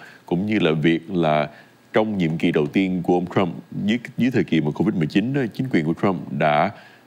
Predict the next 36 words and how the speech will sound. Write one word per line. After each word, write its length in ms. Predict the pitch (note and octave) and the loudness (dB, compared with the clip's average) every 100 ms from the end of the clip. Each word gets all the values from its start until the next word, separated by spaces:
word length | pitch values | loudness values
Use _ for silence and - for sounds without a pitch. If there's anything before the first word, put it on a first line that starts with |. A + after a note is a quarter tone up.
| _ | _
âm 200 | B2+ B2 | 0 0
thầm 300 | A#2 F#2+ D#2+ D3+ - _ - | 0 0 -2 -6 -14 _ -4
gửi 480 | F#2 E2+ E2 F2 C#3 | 2 4 4 2 2
một 400 | A2 E2 - G#2+ | 2 0 0 0
lô 320 | A2+ B2+ B2 | 2 4 2
hàng 480 | G#2 F2 D2 D2+ E2 | 2 0 0 -2 -2
những 220 | F2+ A2+ | 0 2
bộ 180 | D#2 D2+ | 2 2
xét 220 | - D#3 F#2 | 0 0 0
nghiệm 140 | D#2+ | 0
covid 240 | - A#2 | 2 0
mười 120 | G#2+ D#2 | 0 0
chín 300 | - B2+ C3 | 0 0 0
đến 340 | B2 A#2 D#3+ D3 | 2 2 0 0
cho, 160 | G2+ - - | 0 -2 -6
ờ, 340 | F2 F2+ E2+ E2+ E2+ - - | -2 0 0 -4 -6 -10 0
Vladimir 400 | G2 F#2 F2 F2 - | 0 2 0 0 0
Putin, 280 | A#2+ A#2 G#2+ - - - - - | -2 0 -2 -4 -20 -20 -16 -4
vân 140 | F#2 | 0
vân. 160 | F#2 F#2 - - - _ | 2 0 -4 -20 -20 _
Thì 80 | - | -2
đây 220 | D#2 F#2+ | 2 4
là 140 | F2+ D#2 | 4 2
những 240 | D2+ D#2+ | 2 0
cái 100 | B2 | 0
chi 200 | A#2+ G#2 | 0 0
tiết 280 | F2 B2+ D3 - - | 2 2 0 -6 -6
mà 160 | D#2+ D2+ | -2 -2
nó 100 | D#2+ | -2
sẽ 140 | - | 0
được 180 | F2 E2 A2+ | 2 2 2
đưa 220 | G2+ G2+ | 2 2
ra 300 | F#2+ F#2+ F2 | 2 2 2
trong 220 | F2+ E2+ F2 | 0 0 0
cái 100 | G#2 | -2
cuốn, 340 | - A#2 C#3+ | 0 0 0